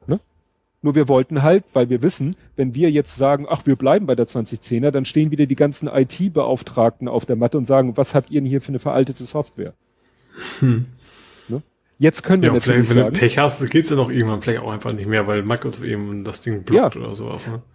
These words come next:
Speaker 1: Aber es ist halt so, ich mach das jetzt so, ich installiere zwar die zwanzig sechzehner, um jederzeit
Speaker 2: Mhm.
Speaker 1: auf die wechseln zu können, falls der Kunde auf ein neueres Office wechselt,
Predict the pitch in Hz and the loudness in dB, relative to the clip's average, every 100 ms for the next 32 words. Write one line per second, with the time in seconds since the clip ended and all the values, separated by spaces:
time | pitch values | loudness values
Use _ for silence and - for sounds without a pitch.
0 | - 156 151 - 160 - - 127 110 214 | 0 2 2 0 -4 -4 0 0 2 2
1 | 156 233 _ 175 - 165 139 131 117 196 | 2 0 _ -6 -2 -2 0 -2 -2 0
2 | 151 151 - 151 - 156 - 147 120 170 | 0 0 -2 -4 -2 -6 -2 0 0 0
3 | 240 - 127 117 - 127 113 113 - 113 | -2 0 -2 -2 -2 0 0 -4 0 0
4 | - - 123 117 196 - _ _ _ _ | 0 -4 -2 0 -2 -6 _ _ _ _
5 | _ _ 143 120 151 151 123 143 127 143 | _ _ -2 2 4 4 4 2 2 2
6 | 117 - 127 170 - 147 120 - 113 - | 0 -4 0 0 2 -2 -2 -4 -6 0
7 | 117 190 _ _ - 131 - 120 107 196 | 0 -2 _ _ 2 2 2 -2 -2 -2
8 | 214 123 117 113 - 117 110 107 107 117 | 0 0 0 -2 -6 -6 -4 -4 -6 -12
9 | 117 110 107 95 - 160 | -14 -14 -14 -12 -12 -14